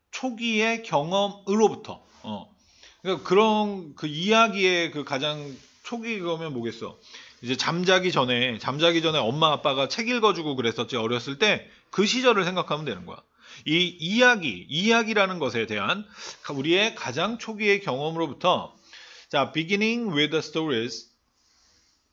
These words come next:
음. 자, 부터. 근데 여기는 지금 분사 구문의 구조가 나가고 있는 거예요.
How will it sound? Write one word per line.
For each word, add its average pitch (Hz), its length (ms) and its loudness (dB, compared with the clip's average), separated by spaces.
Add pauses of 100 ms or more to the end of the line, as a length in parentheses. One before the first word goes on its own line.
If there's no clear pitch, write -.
(1200)
음. 98 200 -12 (1000)
자, 123 180 0 (420)
부터. 156 640 2 (140)
근데 135 140 0
여기는 185 480 4
지금 151 280 -4
분사 214 500 2
구문의 170 360 0
구조가 110 600 -6 (280)
나가고 120 400 0
있는 101 180 -6
거예요. 87 200 -18